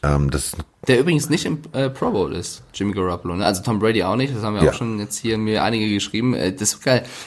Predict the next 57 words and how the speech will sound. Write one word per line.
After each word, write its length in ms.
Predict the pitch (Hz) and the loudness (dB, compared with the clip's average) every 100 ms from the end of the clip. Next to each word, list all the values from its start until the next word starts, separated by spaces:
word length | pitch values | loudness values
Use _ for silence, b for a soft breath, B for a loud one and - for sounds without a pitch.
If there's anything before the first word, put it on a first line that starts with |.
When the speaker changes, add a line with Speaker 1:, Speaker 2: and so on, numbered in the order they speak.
| B | B
Speaker 2:
Ich 140 | - | -4
habe 140 | 151 135 | 2 4
ja 40 | |
rangearbeitet 640 | 120 151 - 110 113 123 - | 4 2 2 2 2 0 0
und 120 | 107 | 0
den 120 | 107 | 2
Bildpost 500 | 113 139 - 104 98 | 2 2 0 -4 -2
gemacht 320 | - 98 95 | -2 -2 -2
zu 240 | - 107 98 | -4 -2 -2
Tom 240 | - 101 | 0 0
Brady 260 | 101 107 110 | 2 2 2
ist 160 | - | 0
seit 160 | - 107 | -2 -4
zweitausendacht 580 | - 98 110 - 101 - | -4 -4 -2 -4 -4 -8
nicht 200 | 101 - | -8 -4
mehr 80 | 92 | -6
im 60 | |
Pro, 180 | - 101 | -4 -4
also 280 | - 92 90 | 0 0 0
das 160 | 101 | -2
erste 280 | - 120 127 | 0 0 0
Mal 180 | 107 104 | 0 0
seit 100 | 101 | 4
Speaker 1:
Schönes 220 | 143 156 | 6 6
Bild, 180 | 165 160 | 6 4
das 120 | 98 | 4
du 80 | - | 4
Speaker 2:
zweitausendacht 220 | 60 87 | 2 2
nicht 100 | 67 | -2
mehr 100 | 101 | 0
im 0 | |
Speaker 1:
ausgesucht 0 | |
Speaker 2:
Pro 20 | |
Speaker 1:
hast, 100 | 104 | 0
Speaker 2:
Bowl. 60 | 92 | 0
Speaker 1:
wer 60 | 67 | 2
da 80 | |
am 80 | 65 | 2
Boden 200 | 71 73 | 2 0
sitzt. 300 | 64 60 - - - | 0 -4 -8 -18 -10
Speaker 2:
Dankeschön. 720 | 85 87 98 - 131 202 254 B B B | -8 -6 -8 -4 -2 -2 -4 B B B
Aber 160 | 110 127 | 4 4
natürlich 300 | 127 156 - | 4 0 0
schicken 320 | 180 - 143 | -2 0 2
mir 200 | 135 147 143 | 4 2 0
<laughs> 120 | - - | -8 -2
das 240 | 160 - | -2 2
Bild, 160 | 165 135 | 0 0
was 120 | 127 | -2
ich 220 | 185 - | -4 -2
gemacht 320 | 135 135 - | 0 0 0
habe, 160 | 123 123 | -6 -6
zwanzigtausend 720 | - 127 143 - 107 127 120 120 | -2 0 0 -4 -2 0 0 0
Leute 220 | 127 120 | -2 -2
zu 180 | - 123 | -2 -2
und 80 | |
sagen, 260 | 107 110 110 | 2 2 0